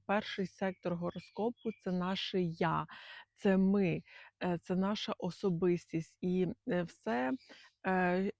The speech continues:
що входить в це поняття, тобто це і наша зовнішність, це і наша діяльність. Е, от,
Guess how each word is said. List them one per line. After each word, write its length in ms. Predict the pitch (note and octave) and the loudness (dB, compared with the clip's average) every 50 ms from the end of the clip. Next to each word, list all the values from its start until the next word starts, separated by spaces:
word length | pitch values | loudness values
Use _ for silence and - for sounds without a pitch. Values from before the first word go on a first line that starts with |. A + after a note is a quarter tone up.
| - F#3+ | -2 -2
що 420 | F#3 - - - G#3 G3+ G3+ G3 - - | -2 -2 0 0 2 4 4 4 2 0
входить 560 | - G3 - - G#3 A#3+ A3+ - B3 A3+ - | -4 -4 0 4 4 4 6 6 4 2 2
в 60 | _ | _
це 100 | - G3+ | -2 -2
поняття, 640 | G3+ - A3 G#3+ G#3+ G#3 G3 F#3 F3+ E3+ - F3+ E3 _ | -2 0 -2 0 0 0 0 -2 -2 -2 -4 -4 -4 _
тобто 420 | - F#3 F3+ F#3+ _ - F#3+ F#3 F3+ _ | -4 -6 -6 -6 _ -2 -2 -2 -2 _
це 260 | _ - G#3 G3+ G#3 - | _ -2 -2 -2 -2 -2
і 100 | - F#3 | -2 -2
наша 440 | F3+ F3+ F#3 G3+ G#3 - - F3+ F3+ | -2 0 0 -2 -4 -4 -4 -4 -4
зовнішність, 1000 | F3+ - - F3+ F3 F3+ F#3 G3 G3 G3+ G#3+ - - - A3 A3 A3 A3 - _ _ _ _ - | -4 -2 0 0 0 2 0 0 -2 -2 -2 -4 -4 -2 -2 -2 -2 -2 -6 _ _ _ _ -6
це 380 | F#3+ F3+ F3+ F#3 F#3+ F#3+ F#3 F3+ F#3 _ - - - - _ - | -4 -2 -2 -2 -2 -2 -4 -6 -8 _ -18 -20 -20 -18 _ -2
і 40 | F#3+ | 0
наша 420 | F#3 F#3 F#3 F#3+ F#3 - - F#3 | 2 2 2 0 0 -2 -2 -2
діяльність. 1000 | E3+ D#3+ E3+ E3+ E3 E3+ E3 E3+ E3+ F3+ F#3 G3 G#3+ A3+ A#3+ B3+ - _ _ _ _ _ _ _ - - - - - _ - - | 0 0 0 0 0 2 2 2 2 2 2 2 2 2 2 0 0 _ _ _ _ _ _ _ -20 -20 -20 -20 -20 _ -4 -2
Е, 440 | G3+ G3 F#3+ F#3+ F#3+ F#3+ G3 G3 G3 - | 0 0 2 0 0 0 0 -2 -4 -4
от, 280 | - - F#3+ G3 G3 | -2 0 0 0 0